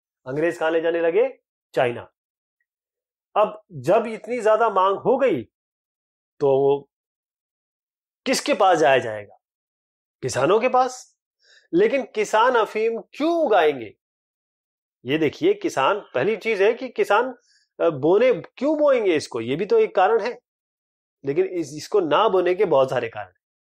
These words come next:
सबसे पहले ये है कि किसान,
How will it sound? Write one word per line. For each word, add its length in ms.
सबसे 220
पहले 320
ये 120
है 340
कि 160
किसान, 720